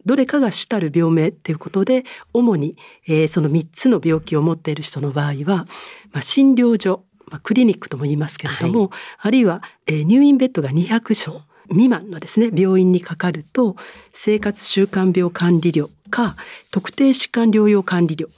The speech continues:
Speaker 1: というものが今は請求されます。これどちらかで両方請求されることはないんですね。
Speaker 2: はい。
Speaker 1: で、えー、脂質異常症、高血圧症、糖尿病の場合は、えっと、生活習慣病管理料はその三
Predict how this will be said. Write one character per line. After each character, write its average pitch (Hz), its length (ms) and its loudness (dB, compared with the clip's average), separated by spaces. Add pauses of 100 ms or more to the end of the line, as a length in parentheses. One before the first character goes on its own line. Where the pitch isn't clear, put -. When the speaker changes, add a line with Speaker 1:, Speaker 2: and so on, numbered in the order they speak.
(180)
Speaker 1:
と 165 100 -4
い 170 60 2
う 170 80 4
も 175 100 4
の 254 160 0
が 247 280 -2
今 214 180 4
は 143 60 -4
請 143 240 -6
求 151 100 -10
さ 147 140 -8
れ 131 100 -10
ま 127 120 -12
す。 - 140 -6 (220)
こ - 120 -2
れ 190 60 2
ど 240 140 2
ち 294 140 -2
ら - 100 -2
か 202 160 -6
で 151 100 -6
両 190 140 2
方 214 140 -2
請 202 180 0
求 185 120 -2
さ 170 120 -4
れ 165 100 0
る 160 60 -2
こ 160 100 -6
と 151 100 -6
は 139 60 -6
な 147 140 -2
い 127 60 -8
ん - 20 -18
で 151 80 -18
す - 140 -8
ね。 160 40 -2
Speaker 2:
は 127 100 -4
い。 131 60 -8 (600)
Speaker 1:
で、 247 140 0 (360)
え - 0 -
ー、 202 60 2
脂 190 120 2
質 - 360 0
異 269 100 4
常 254 220 2
症、 233 260 0
高 233 260 0
血 220 320 -4
圧 214 220 -4
症、 147 180 -2
糖 208 260 2
尿 196 280 4
病 180 220 2 (720)
の 185 120 4
場 190 200 0
合 185 200 2
は、 233 200 -2 (200)
え 170 100 -2
っ - 20 -4
と、 165 80 -8
生 285 180 0
活 311 240 -4
習 285 140 2
慣 277 260 2
病 254 140 2
管 233 240 2
理 226 100 2
料 202 120 0
は 151 60 -6
そ 170 140 -2
の 165 80 2
三 147 180 0